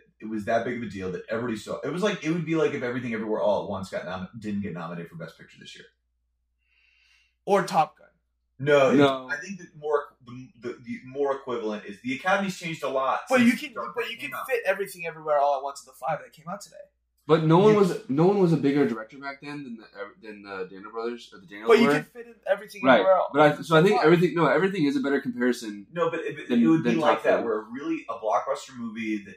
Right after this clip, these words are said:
Speaker 1: everybody liked that
Speaker 3: Yeah.
Speaker 1: isn't necessarily, the Academy's changed a lot. Like, I don't know if the Acad-, if Everything Everywhere All at Once gets nominated ten years ago, fifteen years ago. It's a very quirky, it's an unusual
Speaker 2: Fair.
Speaker 1: movie. It
Speaker 3: Yeah.
Speaker 1: only gets nominated after all the changes the Academy's made,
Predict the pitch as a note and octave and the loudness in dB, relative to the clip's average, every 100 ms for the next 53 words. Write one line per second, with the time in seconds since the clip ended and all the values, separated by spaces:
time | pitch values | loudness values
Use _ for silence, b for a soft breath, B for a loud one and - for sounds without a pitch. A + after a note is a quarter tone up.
0 | - A2+ C3 C3 A#2 G#2+ G2+ G#2+ - B2+ | -8 -6 -6 -8 -4 -4 -6 -16 -14 -14
1 | A#2 A#2+ - B2 A#2+ G#2+ _ C3+ C3 F#3 | -14 -14 -14 -10 -10 -10 _ -16 -8 -4
2 | A3 G3 - D#3 B2+ B2+ - - - _ | -4 -6 -12 -14 -12 -8 -6 -6 -10 _
3 | _ - A2 - A#2+ E3+ E3 A#2 B2+ G#2 | _ -10 -10 -4 -4 -2 -4 -4 -6 -8
4 | A2 - A#2 G#2 _ _ _ A#2+ B2 C3 | -6 -6 -8 -10 _ _ _ -6 -4 -4
5 | B2 A2+ A2+ G2+ A2+ A#2 A#2 - G#2+ - | -6 -6 -4 -4 -4 -4 -8 -8 -14 -8
6 | A#2 C#3 A#2 G2 F#2 - B2+ C#3 D#3 A2+ | -6 -4 -6 -6 -10 -12 -14 -10 -10 -10
7 | E2 - _ _ _ _ _ _ D#3 D#3 | -12 -16 _ _ _ _ _ _ -16 -12
8 | E3 F#3 A#2+ F2+ - - _ - B2+ B2+ | -8 -6 -6 -10 -14 -18 _ -14 -12 -10
9 | G#2 A#2 D#3 D#3 C#3 C3+ D3 C#3+ C#3 - | -8 -6 -8 -8 -8 -8 -8 -8 -8 -12
10 | A#2+ B2+ A2 C3+ C#3+ - C3 D3 E3 F#3 | -12 -8 -8 -8 -6 -6 -4 -4 -6 -8
11 | b b - - G2 F#2+ C#3+ C#3 C#3 - | b b -16 -8 -6 -4 -6 -8 -8 -6
12 | A#2+ C3+ G#2 G2+ - A2 - G#2 G#2+ F2+ | -6 -6 -6 -6 -6 -6 -6 -6 -6 -6
13 | A#2+ A2+ G2 F2+ G#2 G#2 G2 A#2+ A2 | -8 -8 -10 -6 -4 -4 -4 -6 -6